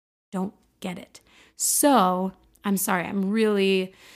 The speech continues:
digressing here. And again, I'm not looking to shoot down anybody. Like, I'm just kind of expressing the frustration that I am feeling in some of these social media networking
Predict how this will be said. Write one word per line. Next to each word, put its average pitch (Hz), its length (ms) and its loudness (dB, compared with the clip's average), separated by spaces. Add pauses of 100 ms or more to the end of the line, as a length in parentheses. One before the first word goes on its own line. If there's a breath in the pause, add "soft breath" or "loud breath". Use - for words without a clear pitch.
(380 loud breath)
digressing 190 580 0
here. 247 260 2
And 220 180 -2
again, 190 540 -2
I'm 214 240 2
not 214 240 2
looking 214 340 -2
to 214 100 -6
shoot 208 320 -2
down 190 260 -2
anybody. 240 520 0
Like, 208 180 -2
I'm 190 200 -2
just 208 240 -6
kind 233 160 -2
of 196 80 -4
expressing 202 760 -4
the 190 80 -4
frustration 196 720 -4
that 175 180 -10
I 196 160 -6
am 175 160 -6
feeling 202 480 -2
in 190 280 -4
some 196 180 -4
of 185 140 -6
these 185 180 -4
social 190 340 -6
media 185 380 -4
networking 226 920 -2